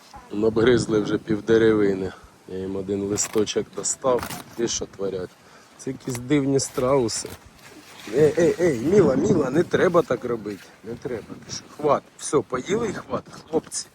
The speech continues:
Хлопці, ну хоч трошки совісті майте обгризати деревину. <laughs> Ти диви, що творять.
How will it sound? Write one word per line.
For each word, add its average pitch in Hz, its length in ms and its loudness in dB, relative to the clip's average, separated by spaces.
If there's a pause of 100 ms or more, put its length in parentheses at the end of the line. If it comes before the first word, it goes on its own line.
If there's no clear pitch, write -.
(800)
Хлопці, - 300 -4
ну 190 120 6
хоч 202 220 4
трошки 175 420 4
совісті 120 580 0
майте 131 440 2 (280)
обгризати 120 600 0
деревину. 117 520 0
<laughs> - 40 -20
Ти - 580 -2 (120)
диви, 151 240 -4
що - 220 -4
творять. 170 400 0